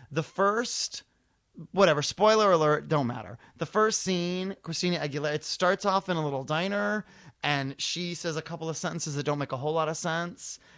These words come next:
and then she fucking leaves town. She starts singing a number, and while she's singing the number, they show her packing a bag, buying a ticket, getting to L A, and going on auditions.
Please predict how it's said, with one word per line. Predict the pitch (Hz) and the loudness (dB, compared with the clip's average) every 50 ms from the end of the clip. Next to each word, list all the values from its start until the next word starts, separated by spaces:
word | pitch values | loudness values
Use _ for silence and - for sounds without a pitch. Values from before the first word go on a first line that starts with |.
| - - | -14 -6
and | - 143 151 | -4 -2 -2
then | 147 147 143 | 0 -2 -2
she | - - - 170 160 | -4 -4 -4 -4 -2
fucking | 165 165 - 160 147 139 | -2 -2 -2 -2 -4 -4
leaves | 135 131 127 - - | -4 -6 -8 -8 -8
town. | - 175 175 180 185 190 185 185 | -6 -4 -2 -2 -2 -2 -2 -4
She | - - - 196 220 240 240 240 247 240 240 226 - _ - - _ - - - _ | -4 -4 -2 0 2 2 2 2 2 0 0 -2 -6 _ -20 -20 _ -20 -20 -20 _
starts | - - - - 214 226 226 - - - | -8 -6 -2 2 4 4 2 2 0 -4
singing | - - 214 226 240 254 254 247 | -2 0 2 2 2 2 2 2
a | 247 | 2
number, | 220 190 175 165 156 147 143 139 139 143 147 - _ _ _ _ _ _ _ _ _ _ _ _ - | 2 2 2 2 2 0 0 0 0 -2 -4 -6 _ _ _ _ _ _ _ _ _ _ _ _ -2
and | 156 160 156 151 147 151 147 139 | 0 2 2 2 2 2 0 2
while | 135 147 156 180 196 196 151 - | 2 4 4 4 4 2 -2 -6
she's | - - 196 185 156 | -4 -2 -2 -2 -2
singing | - 180 175 180 180 175 | -2 -2 -2 0 0 0
the | 165 160 | 0 0
number, | 160 160 160 151 156 151 147 147 147 139 - _ _ _ _ _ - | 2 0 2 2 4 4 4 2 2 0 -2 _ _ _ _ _ -4
they | 127 165 160 165 | 2 2 2 2
show | 160 - - 185 165 165 | 2 2 2 4 2 2
her | 165 170 151 | 2 0 -2
packing | - 151 160 143 143 - 147 165 202 | 0 2 2 2 2 0 -2 -2 4
a | |
bag, | 180 165 151 151 147 151 151 131 | 4 6 6 6 4 2 0 0
buying | 135 143 143 151 170 185 | 0 2 2 2 0 -2
a | 180 | -6
ticket, | - - 165 127 156 151 - 127 | -6 -6 -6 -2 -4 -4 -4 -2
getting | 139 143 147 160 165 | 0 0 2 2 2
to | 170 - | 2 4
L | - 165 160 156 | 4 4 6 6
A, | 151 147 147 147 | 6 6 4 4
and | 139 139 139 | 2 2 -2
going | 143 139 139 | -2 -2 -2
on | 135 135 | -2 -4
auditions. | 135 123 117 107 123 117 - | -4 -6 -6 -8 -10 -10 -12